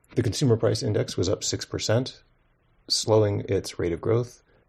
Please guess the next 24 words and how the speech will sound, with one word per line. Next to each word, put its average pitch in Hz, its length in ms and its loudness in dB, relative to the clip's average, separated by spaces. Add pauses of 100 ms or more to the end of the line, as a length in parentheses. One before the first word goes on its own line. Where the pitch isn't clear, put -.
(260)
as 107 220 2
the - 100 -8
Federal 107 320 4
Reserve 135 440 4
pretends 104 480 0
to 92 320 -2 (240)
be 104 280 0
making 95 460 0
an 87 100 0
informed 90 420 -2
decision - 380 -4
about 87 340 -2
rates - 400 -4
to - 120 -14
be 104 80 -2
announced 85 320 -4
tomorrow. 117 420 0 (340)
Now 104 160 4
that 101 160 2
the 110 80 -6
Fed's 101 240 2
interest 110 360 -2
rates 90 280 0
have 90 400 -4